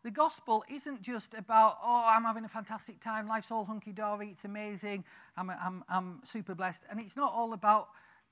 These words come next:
"It's really tough at the moment." 'Cause in this room, there will be people where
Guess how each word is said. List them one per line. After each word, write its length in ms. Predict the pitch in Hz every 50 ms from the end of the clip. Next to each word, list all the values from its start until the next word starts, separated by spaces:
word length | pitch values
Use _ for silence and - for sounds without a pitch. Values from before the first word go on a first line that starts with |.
| _ _
"It's 240 | _ - - - -
really 460 | 190 185 208 233 240 247 247 247 247
tough 260 | 240 - 285 262 - 240
at 120 | 185 170
the 40 | 180
moment." 380 | 185 175 156 147 131 120 117 - _ _ _ _ _ _ _ _ _
'Cause 240 | - 262 247 220 - - - - _ _ _ -
in 160 | 285 330 339
this 220 | 330 302 - - 269
room, 400 | 311 330 302 240 175 185 208 202 _ _
there 220 | - 233 240 240 233
will 240 | 233 240 233 240 226
be 420 | 185 - 226 220 208 214 214 - _ _ _ _ _ _ _ _ _ _ _ _ _ _ _ _ _ _ _ _ -
people 440 | - 302 285 277 - 294 285 269 226
where 380 | 226 226 233 226 220 214 -